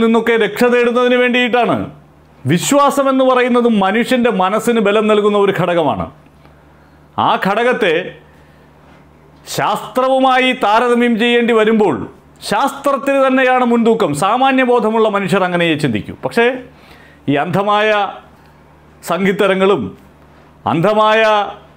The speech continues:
ഇടതുവിരോധവുമൊക്കെ മനസ്സിൽ കൊണ്ട് നടക്കേണ്ടി വരുമ്പോൾ സുകുമാരൻ നായരെ പോലുള്ളവർക്കും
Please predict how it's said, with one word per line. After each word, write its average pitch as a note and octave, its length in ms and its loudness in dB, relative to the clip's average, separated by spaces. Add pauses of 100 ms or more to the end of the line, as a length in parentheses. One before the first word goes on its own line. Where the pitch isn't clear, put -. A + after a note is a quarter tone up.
(840)
ഇടതുവിരോധവുമൊക്കെ G#3 1000 0
മനസ്സിൽ G#3 360 -2
കൊണ്ട് G#3 240 2
നടക്കേണ്ടി G#3 440 0
വരുമ്പോൾ G#3 340 2 (360)
സുകുമാരൻ G3 500 0
നായരെ G3 320 0
പോലുള്ളവർക്കും G3+ 640 2